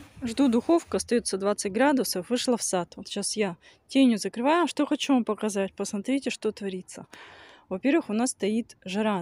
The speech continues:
Для октября жара двадцать шесть градусов. Люди в футболках, им жарко, на море купаются.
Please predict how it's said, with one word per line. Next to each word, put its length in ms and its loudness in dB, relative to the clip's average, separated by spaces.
Для 120 -4
октября 500 0
жара 300 -2
двадцать 260 -6
шесть 240 -6
градусов. 680 -2
Люди 360 -2
в 40 -20
футболках, 720 -4
им 120 -8
жарко, 420 -2
на 80 -4
море 260 -4
купаются. 760 2